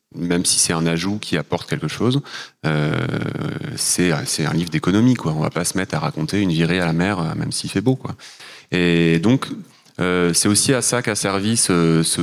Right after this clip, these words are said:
ce chemin de fer qu'on a fait au début, juste avec des, des, juste avec les couleurs des, des, des grandes périodes,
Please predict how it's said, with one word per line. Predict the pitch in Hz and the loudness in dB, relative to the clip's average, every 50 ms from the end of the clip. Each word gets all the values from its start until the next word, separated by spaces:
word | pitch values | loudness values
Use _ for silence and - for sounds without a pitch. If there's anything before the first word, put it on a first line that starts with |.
| - - | -4 -4
ce | - - - 92 | -2 0 0 2
chemin | 85 - 101 95 | 2 2 2 0
de | 95 | 0
fer | - - 117 117 - | 0 0 -2 -2 0
qu'on | - 95 | 0 0
a | 90 90 | 0 0
fait | - 101 | -2 -2
au | 95 | -2
début, | 92 92 90 87 98 | 0 0 -2 -2 -4
juste | 98 92 101 101 - 92 | -4 -4 -6 -4 -2 -2
avec | 82 82 82 - | 0 0 -2 -2
des, | 85 82 78 80 80 - - - - - - _ _ _ _ - | -2 -2 -2 -2 -2 -4 -6 -10 -16 -20 -20 _ _ _ _ -2
des, | 87 82 - - | 0 0 2 0
juste | - - 107 - | 0 -2 -2 -2
avec | 104 92 - - | -2 -2 -2 -2
les | - | -4
couleurs | - - - 107 104 101 98 | -2 0 2 2 4 4 2
des, | 95 87 80 - 82 85 | 0 0 -2 -2 -2 -2
des, | - 90 85 | 0 0 0
des | 82 85 85 | 0 0 0
grandes | 82 85 92 92 85 | 0 0 0 -2 -2
périodes, | 92 87 90 95 107 123 135 127 | -2 -2 0 0 0 0 -2 -4